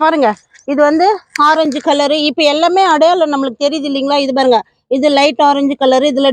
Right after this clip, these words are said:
டபுள் ஷேட் வந்திருக்கு. இது பாருங்க, இதுல ரோஸும் இது பிங்கா இருக்கு. இது வந்து ரெட் கலருங்க. இதை நான் ஒன்னொன்னா பறிக்கிறப்ப உங்களுக்கு காமிச்சிட்டு வரேங்க. ஏன்னு கேட்டா செப்பரேட் பண்ண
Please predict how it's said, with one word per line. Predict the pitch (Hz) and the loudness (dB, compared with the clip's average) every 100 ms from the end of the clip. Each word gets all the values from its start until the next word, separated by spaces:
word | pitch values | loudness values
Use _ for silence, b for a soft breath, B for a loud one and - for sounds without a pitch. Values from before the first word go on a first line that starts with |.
| 247 | 0
டபுள் | 226 269 | 0 0
ஷேட் | 294 269 254 | 0 0 2
வந்திருக்கு. | 247 240 220 240 220 - _ _ _ 226 | 0 0 0 0 0 -4 _ _ _ -2
இது | 220 | 0
பாருங்க, | 202 196 | 0 2
இதுல | 226 247 247 | 2 4 4
ரோஸும் | 262 262 285 262 | 2 0 -2 -2
இது | 240 | -2
பிங்கா | 262 254 269 254 | -2 -2 0 -2
இருக்கு. | 220 277 339 _ _ - | -2 -4 -4 _ _ -4
இது | 254 269 | 0 2
வந்து | 277 262 | 2 2
ரெட் | 269 - 330 | 0 0 0
கலருங்க. | 285 254 233 262 320 - b b | 2 2 0 0 0 -4 b b
இதை | 277 294 | -2 0
நான் | 294 294 | 2 2
ஒன்னொன்னா | 302 320 359 349 | 2 2 0 2
பறிக்கிறப்ப | 311 311 311 302 311 320 | 0 2 0 0 2 2
உங்களுக்கு | 294 285 | 0 0
காமிச்சிட்டு | 277 285 302 269 | 0 -2 -2 -2
வரேங்க. | 254 269 269 | 0 0 -2
ஏன்னு | 302 285 | 0 0
கேட்டா | 254 277 277 | 0 0 -2
செப்பரேட் | 247 294 294 277 | 0 0 0 -2
பண்ண | 269 | 0